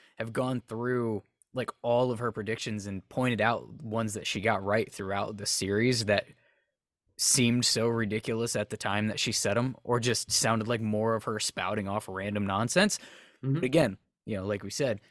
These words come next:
Speaker 1: if she didn't do so much of that, they might actually hit home. Um, Prof McGee, also not a fan. Uh, sh-
Speaker 2: No.
Speaker 1: <laughs> she's also not a fan of not getting applause for her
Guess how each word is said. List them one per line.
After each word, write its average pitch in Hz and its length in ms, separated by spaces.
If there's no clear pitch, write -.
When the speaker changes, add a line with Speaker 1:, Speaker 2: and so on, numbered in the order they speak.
Speaker 1:
if 104 100
she - 140
didn't 107 240
do 131 160
so 95 180
much 92 220
of 90 100
that, 95 320
they 113 220
might 107 300
actually 113 320
hit 117 160
home. 113 260
Um, 123 500
Prof 170 240
McGee, 160 580
also 135 440
not 104 240
a - 20
fan. - 380
Uh, 104 260
sh- - 720
Speaker 2:
No. 135 60
Speaker 1:
<laughs> - 140
she's 175 180
also 254 240
not 190 180
a 143 40
fan 151 260
of 123 160
not 113 320
getting 113 340
applause 117 540
for - 160
her 92 380